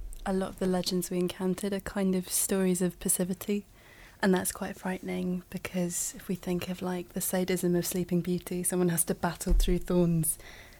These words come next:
to find someone who's asleep and can't respond until she's kissed. You think about Cinderella and, like, her sisters have to have their toes cut off to fit into a shoe to appeal to someone, and that's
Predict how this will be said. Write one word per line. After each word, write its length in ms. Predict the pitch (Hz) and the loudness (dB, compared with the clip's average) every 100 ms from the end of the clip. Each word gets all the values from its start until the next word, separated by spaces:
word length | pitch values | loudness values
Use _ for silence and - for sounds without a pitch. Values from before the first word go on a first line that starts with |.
| - | -6
to 80 | 175 | -4
find 260 | - 180 170 | 2 2 4
someone 360 | 175 175 165 | 2 2 2
who's 180 | 165 160 | 0 -2
asleep 440 | - - 165 160 | -6 -4 -6 -4
and 140 | 170 165 | -4 -4
can't 240 | 175 170 | -4 -6
respond 460 | 175 - 175 170 165 | -6 -6 -2 -2 -2
until 260 | 165 175 | -6 -6
she's 240 | 165 175 - | -8 -8 -10
kissed. 480 | - 180 - - - - - - - - | -8 -8 -6 -10 -14 -20 -18 -18 -14 -2
You 80 | 180 | 2
think 180 | 175 175 | 4 2
about 300 | 175 170 - | -2 -2 -2
Cinderella 480 | 175 165 170 175 | 0 0 0 2
and, 420 | 170 170 175 170 180 | 0 -2 -2 -4 -4
like, 300 | 190 180 - | -4 -4 -4
her 100 | 180 | -6
sisters 400 | 170 180 - 180 | -4 -4 -4 -6
have 180 | 175 165 | -8 -10
to 80 | - | -8
have 120 | 175 | -8
their 140 | - 180 | -8 -8
toes 340 | - 190 175 | -6 -2 -2
cut 240 | - - 180 | -4 -4 -4
off 260 | 165 - | -6 -8
to 100 | - | -10
fit 200 | - 190 | -4 0
into 540 | 185 180 - 175 170 165 - - - | 2 2 4 2 2 0 -12 -18 -2
a 60 | 180 | 2
shoe 340 | - 190 180 | 4 6 6
to 180 | 175 175 | 4 0
appeal 360 | 165 175 180 175 | -2 2 2 2
to 100 | 170 | 0
someone, 400 | - 175 165 165 | 0 4 4 4
and 120 | 170 | 2
that's 400 | 165 - - - | 0 -6 -10 -10